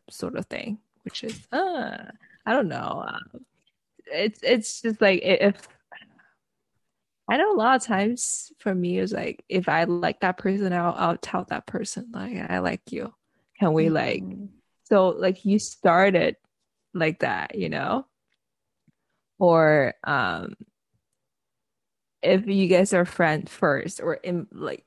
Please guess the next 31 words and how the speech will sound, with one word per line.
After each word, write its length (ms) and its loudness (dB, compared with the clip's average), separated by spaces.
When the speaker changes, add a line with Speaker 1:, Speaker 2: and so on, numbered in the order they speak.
Speaker 1:
my 200 2
situation, 600 -4
if 180 -8
you 60 -4
guys 220 2
are 80 4
friends 440 -2
first, 600 -2
and 180 2
then 340 -2
you 80 0
start 300 0
liking 420 0
that 240 0
guy, 600 0
and 140 -6
then 380 -6
you 140 2
just 220 -2
tell 280 2
him, 300 -4
right? 280 -6
You're 160 0
like, 320 -2
he 240 2
will 140 6
kinda 340 -6
get 260 -4
the 100 -4
sense 420 -10
anyways. 880 -6